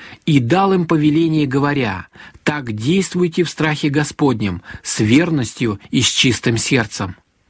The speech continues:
А последние слова одиннадцатого стиха гласят: "Будьте тверды и действуйте, и будет Господь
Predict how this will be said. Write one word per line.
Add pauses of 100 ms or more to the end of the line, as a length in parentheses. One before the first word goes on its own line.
(600)
А
последние
слова
одиннадцатого
стиха
гласят: (440)
"Будьте
тверды (180)
и
действуйте, (200)
и
будет
Господь